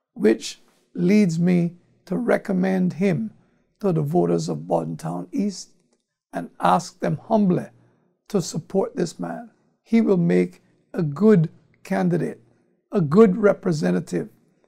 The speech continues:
His experience, his knowledge of the world, and knowledge of the community allows him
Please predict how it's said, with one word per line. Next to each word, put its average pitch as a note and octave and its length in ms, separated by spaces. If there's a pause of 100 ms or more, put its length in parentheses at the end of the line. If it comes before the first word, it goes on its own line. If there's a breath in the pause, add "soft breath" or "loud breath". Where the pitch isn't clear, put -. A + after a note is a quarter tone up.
(160)
His F3 240
experience, A3 960 (880)
his F#3 240
knowledge F#3+ 420
of D#3 140
the - 80
world, F3 600 (720)
and A#3 120
knowledge F#3 360
of F#3 100
the F3+ 100
community F3+ 840 (720)
allows F#3+ 600
him F3+ 380